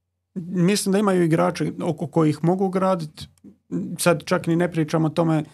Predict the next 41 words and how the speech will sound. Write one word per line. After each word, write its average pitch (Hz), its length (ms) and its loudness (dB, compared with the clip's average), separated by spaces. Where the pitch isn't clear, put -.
hoće 156 160 0
li 151 100 2
svoju 165 200 2
igru 160 180 0
bazirat 151 440 0
na 151 80 2
Mjerezu, 147 520 2
na 143 160 0
Lovriću, 151 540 0
na 143 120 -2
Caktašu 143 440 -4
što 139 80 -10
smo 151 140 -4
vodili 147 280 0
na - 80 -2
početku 156 380 -6
sezone, 175 440 -2
nego 143 180 0
mislim 170 320 0
da 160 60 2
imaju 175 280 2
igrače 165 400 -2
koji 151 380 2
su, 143 280 -2
e, 165 60 -4
pa 156 100 2
eto, 156 160 2
uzmi 156 240 0
tog 160 300 0
Brleka, 156 520 0
Nejašmića, 151 680 0
Jugović 147 420 2
kad 151 140 -4
se 156 80 -6
vrati, 156 400 0
ti 160 100 0
možeš 160 260 0
napraviti 165 440 -2
stabilnu 165 460 2
veznu 151 340 0
liniju, 165 420 2